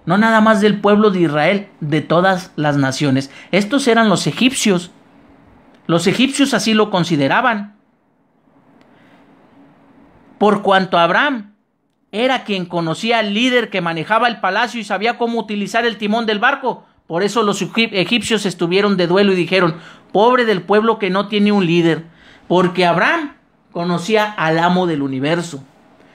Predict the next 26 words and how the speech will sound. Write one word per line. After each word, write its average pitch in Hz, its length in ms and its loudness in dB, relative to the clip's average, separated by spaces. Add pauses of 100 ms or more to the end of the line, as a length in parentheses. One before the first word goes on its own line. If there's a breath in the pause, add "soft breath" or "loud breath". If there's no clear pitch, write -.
(160 soft breath)
Abraham 214 540 0
conocía 175 460 0
sus 202 280 -2
leyes, 180 400 2
sus 180 200 -4
estatutos, 175 640 0
sus 151 160 -4
fundamentos, 151 720 -4 (280 loud breath)
conocía 156 440 0
la 156 200 0
Torá, 147 500 -2 (140)
conocía 156 400 -10
lo 180 180 -10
que 156 80 -8
el 135 80 -6
Eterno 180 460 0
le 151 80 2
había 151 180 0
mandado 156 360 2
hacer, 180 260 0
conocía 156 420 0
su 147 220 -2
propósito, 170 640 -2
conocía 147 360 -6
su 170 220 -8
papel, 190 500 -4